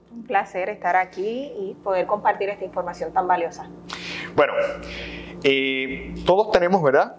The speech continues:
Speaker 2: niños de diferentes edades, pero ¿cómo hablar de sexualidad según las edades? Y quisiera empezar en primera instancia con niños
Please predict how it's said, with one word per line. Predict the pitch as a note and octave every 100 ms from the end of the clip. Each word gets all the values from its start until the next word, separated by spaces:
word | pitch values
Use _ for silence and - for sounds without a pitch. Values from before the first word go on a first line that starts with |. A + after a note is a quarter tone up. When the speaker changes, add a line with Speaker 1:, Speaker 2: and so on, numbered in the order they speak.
| -
Speaker 2:
niños | B2+ E3+ F#3
de | D#3+
diferentes | A#2+ - A2+ A#2 B2 D#3 D#3 - -
edades, | C#3+ G3+ B3 C#3+ - - _ _ _ - - -
pero | F3+ F#3+ C3 - - _ - - - - - - - - -
¿cómo | G#3 A3+ A#3
hablar | F#3+ D#3+ F3 F#3 -
de | C3 B2 C3+ C3
sexualidad | - C#3 C3 C#3+ B2+ B2 D3+ F#3 - _ _
según | - - C3+ D3+ G#3 A3+ - C3
las | A#2+ A#2+
edades? | A2+ A#2 A#2 G2 - -
Y | -
quisiera | - B2 - C#3+ D#3+ F3 F3 -
empezar | D#3 D#3 D3 C#3 C3+ C#3 -
en | B2 A#2
primera | A2+ A2+ A#2
instancia | D3+ D#3 - C3+ B2+ C3 C3 B2 - - - - - _
con | D3 D3 D#3 C3+ B2
niños | B2+ C#3 D3 D#3 D#3+ -